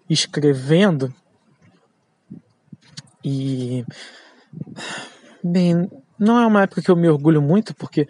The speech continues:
eu tava começando a me envolver diretamente com demônios e conversar com eles e tal. E essas coisas me davam muita inspiração, sabe?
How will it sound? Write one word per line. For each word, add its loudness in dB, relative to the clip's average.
eu 2
tava -4
começando -2
a -2
me 0
envolver 0
diretamente -2
com -2
demônios 0
e -2
conversar -2
com 0
eles 0
e -6
tal. 0
E -4
essas -12
coisas 2
me 2
davam 2
muita 2
inspiração, 0
sabe? -2